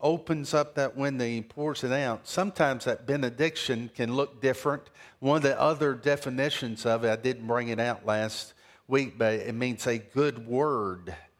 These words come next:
It can be a, a, an idea. It can be an opportunity. It can be a concept. It can be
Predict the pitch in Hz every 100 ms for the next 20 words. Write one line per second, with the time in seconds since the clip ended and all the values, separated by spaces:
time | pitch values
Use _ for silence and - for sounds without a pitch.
0 | _ _ _ 131 131 143 127 131 123 113
1 | - - - 110 110 110 107 _ 107 107
2 | 107 - 117 113 113 120 123 120 101 113
3 | 143 147 110 95 90 - _ 113 110 117
4 | 117 117 107 - 120 117 120 113 - 151
5 | 127 110 101 98 98 - 104 110 107 -
6 | - 147 143 117 117 104 - 104 117 107
7 | 120 120